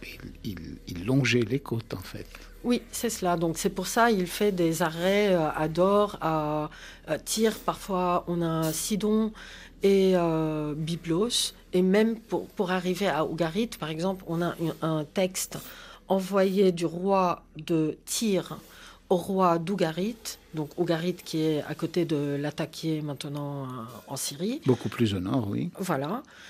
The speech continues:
Speaker 2: Euh, on a une lettre écrite en ougaritique, ça veut dire c'est un alphabet cunéiforme écrit avec des clous. On est au bronze récent, entre mille trois cents et mille deux cents, euh,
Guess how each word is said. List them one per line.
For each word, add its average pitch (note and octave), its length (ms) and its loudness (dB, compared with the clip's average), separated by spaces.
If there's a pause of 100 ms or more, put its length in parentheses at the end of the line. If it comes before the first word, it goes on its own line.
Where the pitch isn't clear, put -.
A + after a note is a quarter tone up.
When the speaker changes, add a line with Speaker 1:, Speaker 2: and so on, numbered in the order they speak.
(360)
Speaker 2:
Euh, F#3 280 6
on A3 140 6
a A3+ 140 6
une G3+ 160 4
lettre G#3+ 480 0 (400)
écrite A#3 520 0 (120)
en D4+ 200 4
ougaritique, G#3+ 840 -2 (120)
ça - 180 0
veut F#3 160 2
dire F3+ 460 0
c'est F3 440 2 (140)
un F3 320 2
alphabet F#3 760 0
cunéiforme F#3+ 760 0
écrit - 280 -2
avec D3+ 240 -2
des C#3+ 140 -2
clous. C4+ 340 -4 (640)
On A#3+ 180 2
est A3+ 320 4 (160)
au F#3 80 6
bronze F#3 380 0
récent, G3+ 560 0
entre F3 320 -2
mille F#3+ 240 2
trois - 200 -4
cents F3+ 260 -2
et E3 100 0
mille F3 180 0
deux E3 100 0
cents, E3 480 -2
euh, C#3+ 280 -6